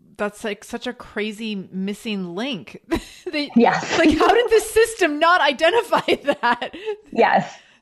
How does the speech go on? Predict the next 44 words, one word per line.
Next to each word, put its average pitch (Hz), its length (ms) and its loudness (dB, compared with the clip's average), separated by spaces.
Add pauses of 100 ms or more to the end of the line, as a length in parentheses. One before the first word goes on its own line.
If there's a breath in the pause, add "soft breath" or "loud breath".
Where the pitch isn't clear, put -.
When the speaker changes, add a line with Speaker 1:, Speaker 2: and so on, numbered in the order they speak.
Speaker 1:
That 262 160 -6
is 233 160 -12
really, 226 420 -10
really 208 320 -10
interesting. 185 540 -16 (260)
Speaker 2:
It's 247 240 4 (260)
fascinating. 214 840 0
So 240 180 0
most 262 320 0
of 370 140 -2
kinship 247 380 0
care 208 320 4
occurs 202 460 0
outside 196 600 0
of 180 280 0
the 180 240 4 (200)
formal 208 680 2
child 190 360 2
welfare 170 400 2
system. 151 540 -4
So 208 220 2
most 233 340 2
of 240 80 4
these 214 220 0
kids 202 260 0
have 190 160 2
never 196 300 2
come 190 580 -4
to - 140 -6
the 190 100 6
Speaker 1:
Mm. 180 40 6
Speaker 2:
attention 185 520 0
of 160 240 2
Child 180 300 0
Protective 170 400 0
Speaker 1:
Sure. 175 140 2
Speaker 2:
Services 170 360 -2
at 165 120 4
all. 170 520 2
Speaker 1:
Because 214 240 -8
it's 190 100 -14
Speaker 2:
But 226 180 6
Speaker 1:
people 202 180 -2
who, 190 300 -6